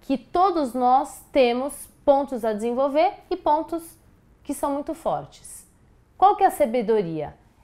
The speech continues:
É você entender que quanto maior for a sua luz, maior será a sua sombra. E você tem que aprender a conviver com essa sombra e entender que ela tá ali porque você é grande em alguma coisa muito importante.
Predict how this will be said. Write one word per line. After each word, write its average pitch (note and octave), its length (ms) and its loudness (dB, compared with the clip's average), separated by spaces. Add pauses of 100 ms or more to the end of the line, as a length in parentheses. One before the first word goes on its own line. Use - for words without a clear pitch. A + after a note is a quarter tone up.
(100)
É C4 120 -2
você C#4+ 300 -4
entender A#3 760 0
que A#3 120 -10
quanto F#4+ 400 -2
maior C#4 540 0
for A#3+ 260 -2
a G#3+ 80 -2
sua G#3+ 240 -6
luz, G#3+ 600 -6 (480)
maior C4+ 600 2
será B3+ 380 -2
a B3+ 40 -6
sua D4+ 220 -6
sombra. G3+ 600 -6 (360)
E D#4+ 40 -6
você F#4+ 240 0
tem F#4 160 -4
que E4 60 0
aprender D4+ 380 -2
a D4+ 80 0
conviver D4 720 -2
com A3+ 100 -10
essa G#3 240 -6
sombra G3+ 600 -6 (340)
e C#4+ 80 -4
entender D4+ 520 -2
que D4+ 100 -6
ela C#4+ 160 0
tá C4+ 160 -4
ali A3 440 -4 (200)
porque B3 240 -8
você C4 240 -10
é C4 80 -6
grande A3+ 540 -2
em A#3 100 -4
alguma A#3+ 340 -4
coisa B3 320 -4
muito A#3+ 340 -8
importante. E3+ 760 -14